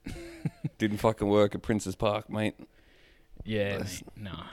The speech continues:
Speaker 1: absolutely not.
Speaker 2: all that pull strength, they pulled that fucking sign straight down.
Speaker 1: Yeah. Well, it's true. You actually, um, you actually stole a bunch of, like, that, that,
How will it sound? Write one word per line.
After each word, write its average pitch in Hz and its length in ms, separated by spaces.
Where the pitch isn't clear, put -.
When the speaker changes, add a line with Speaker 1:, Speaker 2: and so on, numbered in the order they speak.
Speaker 1:
absolutely 107 460
not. 95 100
Speaker 2:
all 107 80
that 104 180
pull 104 240
strength, 101 380
they 95 140
pulled 101 240
that 104 260
fucking 110 300
sign 101 320
straight 98 320
down. 95 220
Speaker 1:
Yeah. 101 120
Well, 143 100
it's 156 140
true. 196 180
You 123 320
actually, 107 480
um, 95 360
you 127 200
actually 120 320
stole 117 500
a 107 60
bunch 104 320
of, 95 220
like, 98 260
that, 107 160
that, 113 200